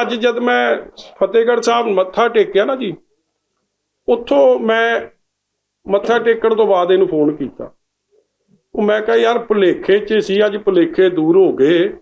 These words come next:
ਉਹ ਵੀਡੀਓ ਵਿਖਾਈਆਂ। ਇਹ ਸਾਰੇ ਮੈਨੂੰ ਰੋਕਦੇ ਰਹੇ ਕਿ ਆਪਾਂ ਵੀਡੀਓ ਨਹੀਂ ਵਿਖਾਉਣੀ।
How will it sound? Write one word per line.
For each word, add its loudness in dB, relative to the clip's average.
ਉਹ 0
ਵੀਡੀਓ 2
ਵਿਖਾਈਆਂ। -6
ਇਹ 2
ਸਾਰੇ 0
ਮੈਨੂੰ 0
ਰੋਕਦੇ 2
ਰਹੇ 2
ਕਿ -2
ਆਪਾਂ 0
ਵੀਡੀਓ 0
ਨਹੀਂ 2
ਵਿਖਾਉਣੀ। -6